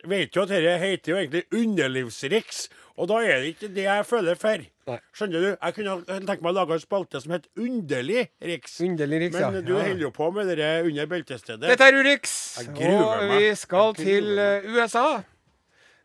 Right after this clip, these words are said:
Speaker 2: Nærmere bestemt, eh, delstaten West Virginia, som ligger
Speaker 1: Eh.
Speaker 2: vest for delstaten Virginia,
Speaker 1: <laughs>
Speaker 2: eh, til en by som heter South Charleston.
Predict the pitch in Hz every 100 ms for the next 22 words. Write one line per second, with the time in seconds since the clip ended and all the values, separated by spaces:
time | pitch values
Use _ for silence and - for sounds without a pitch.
0 | - 147 175 175 180 175 196 190 - 190
1 | 196 190 196 160 190 185 170 185 175 156
2 | 240 - - - 185 220 220 208 214 269
3 | - 180 185 175 180 190 190 175 _ _
4 | _ _ _ _ _ - _ _ - _
5 | _ _ _ - 143 156 151 127 220 220
6 | 208 175 180 196 196 202 202 233 262 -
7 | 180 202 - 180 190 185 190 185 175 175
8 | 185 165 185 185 170 180 175 175 175 160
9 | - 190 208 196 - - _ _ - 208
10 | 190 - 165 151 113